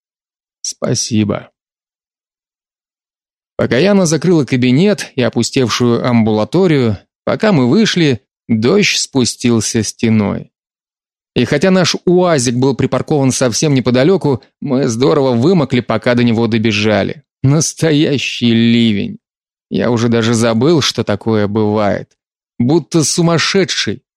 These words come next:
Я замер посреди размытой дорожки и, запрокинув лицо, принялся ловить ртом прохладные крупные капли. "Ты что делаешь, сумасшедший? Ты простудишься!"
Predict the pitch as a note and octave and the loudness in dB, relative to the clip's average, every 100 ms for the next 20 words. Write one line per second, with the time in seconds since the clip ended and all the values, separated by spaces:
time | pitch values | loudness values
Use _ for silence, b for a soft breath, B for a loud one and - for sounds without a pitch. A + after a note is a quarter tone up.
0 | _ A#2+ A#2+ C#3+ D#3+ F3 C#3 D3+ - C#3 | _ 0 2 2 2 0 0 -2 -2 0
1 | D#3+ E3 C3+ D3+ E3+ C3+ C3 D3 F#3 D3 | 2 2 2 2 0 0 0 2 2 0
2 | - G#2+ B B B2 B2 B2 C#3 C#3+ F#3 | -2 -4 B B -2 0 0 0 0 0
3 | C#3+ C#3 C#3+ - G#3 D#3 - F3 D3+ C3 | 0 0 -2 -2 -2 -2 -2 -2 0 0
4 | - C#3 C3+ C#3+ C3+ B2+ B2 _ F#3+ F3 | 0 0 2 0 0 -2 -4 _ 0 2
5 | B2 B2 A2+ - C3 C#3+ A#2+ B2+ A#2 - | 0 -2 -2 -2 -2 -2 0 0 0 -2
6 | A#2+ A2 A2+ A2 G#2 - A2 G2 - F2+ | -2 0 0 0 -2 -2 -2 -2 -6 -10
7 | - _ _ _ _ _ _ _ _ _ | -12 _ _ _ _ _ _ _ _ _
8 | A3 A#3 - - C#4 B3+ F#3+ C4+ A#3+ D3 | 0 0 -2 -2 0 2 2 2 2 2
9 | C3 - A#3 A#3 A#3+ - C#4 A#3 - B2+ | 0 -2 0 2 2 0 0 0 -2 -2
10 | - B3 B3+ - - D#4 D4+ A3+ - - | -2 0 0 0 0 0 2 0 -2 0
11 | F3 G#2 | 0 -2